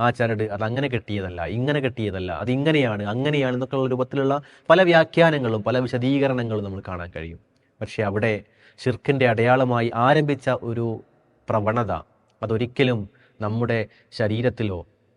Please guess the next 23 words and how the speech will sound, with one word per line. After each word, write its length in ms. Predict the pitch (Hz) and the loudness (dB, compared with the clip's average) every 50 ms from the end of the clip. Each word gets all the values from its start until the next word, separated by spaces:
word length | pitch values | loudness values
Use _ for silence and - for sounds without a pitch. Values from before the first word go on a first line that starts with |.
| _ _ _ - | _ _ _ -2
നമ്മുടെ 240 | 131 135 147 151 160 | 0 2 4 4 4
പ്രവർത്തനങ്ങളിലോ 960 | 156 147 139 135 143 139 - - 143 139 139 135 135 127 123 113 104 92 80 - - | 4 4 4 4 4 2 0 0 0 0 2 2 2 2 2 2 0 -2 -4 -6 -6
ഉണ്ടാവാൻ 460 | 110 113 117 127 127 123 127 123 120 | -4 0 2 2 2 2 2 0 -2
പാടില്ല 680 | 117 - 113 117 120 139 143 143 143 131 123 123 117 - | 0 0 2 2 2 2 2 0 0 2 2 2 0 0
എന്നുള്ള 320 | 110 107 104 104 104 101 98 | -2 -6 -6 -4 -4 -4 -4
ഒരു 80 | 110 | -6
സന്ദേശമാണ് 840 | 110 - 113 107 110 110 131 139 143 139 135 117 104 98 90 85 85 - _ _ _ _ - | -6 -6 -6 -4 0 2 4 2 2 2 -2 -4 -4 -6 -6 -8 -12 -16 _ _ _ _ -2
ഈ 80 | 156 156 | 0 2
ഒരു 100 | 156 160 | 2 2
സംഭവത്തിലൂടെ 680 | 151 - 131 131 135 160 156 160 156 143 127 123 117 113 | 2 2 2 2 2 2 2 0 0 0 0 0 0 -2
നബി 160 | 110 104 107 | -4 -4 -6
സല്ലല്ലാഹു 480 | 101 - 117 110 107 107 104 104 - 107 | -6 -6 -4 -4 -2 -2 -4 -4 -4 -6
അലൈഹി 140 | 101 101 101 | -8 -6 -8
വസല്ലമ 460 | 98 - 98 98 98 98 95 92 90 - _ _ _ - | -8 -6 -8 -8 -8 -8 -10 -10 -12 -14 _ _ _ -4
ലോകത്തിന് 440 | 107 107 107 104 117 - - 104 95 | -2 -2 -2 -2 -2 -4 -6 -6 -6
നൽകുന്നത്. 460 | 90 90 - 92 90 85 82 87 82 - _ _ _ _ _ - | -6 -8 -8 -10 -10 -8 -10 -10 -12 -14 _ _ _ _ _ -4
അപ്പോൾ 340 | 113 - 131 131 131 127 - - - - - - | 0 2 2 2 2 0 -4 -10 -20 -18 -2 0
എത്രത്തോളം 640 | 147 156 156 180 175 170 190 180 180 180 185 180 143 | 0 2 4 2 4 6 6 8 8 8 6 4 4
അമലു 260 | 143 147 151 165 175 180 | 2 2 4 4 2 2
സ്വാലിഹാത്തുകൾ 760 | 170 - 175 165 160 160 156 156 156 156 156 151 151 151 | 2 4 6 6 6 8 6 6 4 4 2 2 0 0
ചെയ്തൊരു 360 | 151 135 - 143 139 143 139 131 | 0 2 2 2 2 2 2 0
വ്യക്തിയാണെങ്കിൽ 680 | 135 127 - - 151 139 131 120 117 120 117 113 113 | 0 -2 -4 -2 2 2 2 4 2 0 -2 -2 -4
പോലും 400 | 104 - 101 95 92 90 87 - | -4 -4 -4 -4 -4 -6 -10 -14